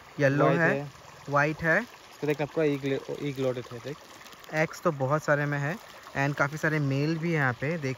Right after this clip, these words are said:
Speaker 1: पा रहे हो। and बहुत सारे में
Speaker 2: फीमेल।
Speaker 1: एग्स है, काफ़ी सारे eggs है, Blue है, green
Speaker 2: Green।
Speaker 1: है, बहुत,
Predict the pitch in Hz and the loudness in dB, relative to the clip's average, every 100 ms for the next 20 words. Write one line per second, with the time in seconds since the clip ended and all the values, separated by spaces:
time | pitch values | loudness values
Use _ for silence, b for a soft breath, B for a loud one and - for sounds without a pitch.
0 | - 127 139 202 - 131 127 123 131 127 | -4 -2 -2 -6 -10 -6 -4 -2 -2 -2
1 | 135 143 147 B B - - 143 139 135 | -2 -4 -6 B B -14 -6 -4 -2 0
2 | 131 135 151 185 - - - - - - | 0 0 -2 -2 -10 -20 -20 -20 -20 -20
3 | - - 196 135 131 147 143 - 127 123 | -20 -20 -12 -8 -6 -4 -2 -2 -4 -8
4 | 123 131 127 139 147 139 147 160 131 143 | -6 -6 -2 0 2 2 0 -2 0 4
5 | 147 147 135 151 - - - - - - | 4 4 0 -4 -12 -20 -20 -20 -20 -20
6 | - - - - - - - - - - | -20 -20 -20 -20 -20 -20 -20 -20 -20 -20
7 | - - - - - - - - - - | -20 -20 -20 -20 -20 -20 -20 -20 -20 -20
8 | - - - - 135 127 | -20 -20 -20 -14 -8 -6